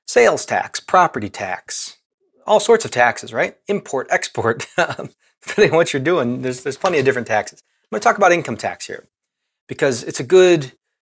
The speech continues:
analogy for other taxes. It's a good entry level. And I think it's the most important kind of tax if you really wanna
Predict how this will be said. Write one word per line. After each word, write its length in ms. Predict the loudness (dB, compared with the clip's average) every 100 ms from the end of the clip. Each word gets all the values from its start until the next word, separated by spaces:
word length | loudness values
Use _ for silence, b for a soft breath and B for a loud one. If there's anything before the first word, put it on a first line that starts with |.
| -4
analogy 540 | 2 4 4 2 -2
for 180 | -4 -2
other 300 | 0 0 -2
taxes. 560 | 0 -2 -2 -4 -8 -10
It's 80 |
a 60 | -4
good 120 | -4
entry 280 | -2 -4 -4
level. 340 | -4 -4 -8 -8
And 320 | -4 -2 -4
I 60 | -4
think 180 | -2 -2
it's 120 | -2
the 40 |
most 240 | -2 -2 -4
important 500 | -4 -2 -2 -4 -6
kind 220 | -2 -2
of 60 | -4
tax 400 | -2 -2 -2 -6
if 80 |
you 80 | -4
really 240 | 0 2 2
wanna 400 | 2 0 -2